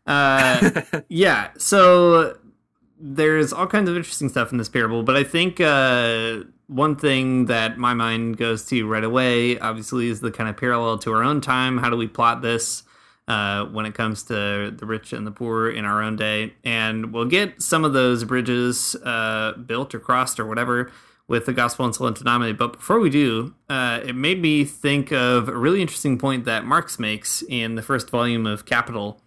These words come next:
Speaker 1: Uh, and, uh, I thought we could sort of pause before we transition to just talk that piece through. So in Capital, uh, there's a section where Marx is talking about, like, how working people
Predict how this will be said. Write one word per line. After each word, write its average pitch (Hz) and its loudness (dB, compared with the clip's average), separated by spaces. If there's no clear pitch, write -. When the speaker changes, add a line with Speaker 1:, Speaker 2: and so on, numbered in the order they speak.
Speaker 1:
Uh, 104 -2
and, 113 -4
uh, 107 -2
I 110 -4
thought 139 -4
we 117 -6
could 113 -8
sort 131 -2
of 107 -10
pause 107 -2
before 120 -6
we 110 -6
transition 110 -6
to 113 -6
just 107 -10
talk 117 0
that 120 -6
piece 110 -10
through. 110 -8
So 120 0
in 151 4
Capital, 127 2
uh, 117 -2
there's 117 -6
a 123 -4
section 151 0
where 123 2
Marx 131 0
is 127 -4
talking 123 -2
about, 113 0
like, 107 -6
how 170 4
working 135 0
people 131 -2